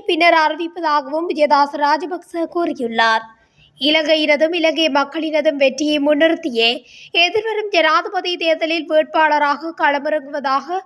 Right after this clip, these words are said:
மேலும் குறிப்பிட்டுள்ளார். உங்களது விதியை தீர்மானிக்கும் உரிமையை அரசியல்வாதிகளிடம் கையளித்து பார்த்து கொண்டிருப்பதால் எஞ்சியது துன்பம் மாத்திரமே.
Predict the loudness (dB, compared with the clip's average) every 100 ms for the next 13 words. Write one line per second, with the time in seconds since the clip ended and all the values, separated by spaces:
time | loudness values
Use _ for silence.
0 | -12 -20 -10 0 0 0 -4 -8 -14 -14
1 | -14 -8 -4 0 0 0 -6 _ _ _
2 | _ _ _ _ -2 2 2 0 -2 -4
3 | -4 -4 -4 -6 -4 0 0 0 -8 -8
4 | -6 -2 0 2 0 0 -4 -6 0 0
5 | 0 -2 -4 0 0 2 0 0 -2 -4
6 | -6 -4 2 2 2 -4 -4 -4 -6 -8
7 | -6 -2 -2 -2 -14 -18 -2 0 0 0
8 | 0 0 0 -2 -2 2 2 4 0 -2
9 | -6 -6 0 2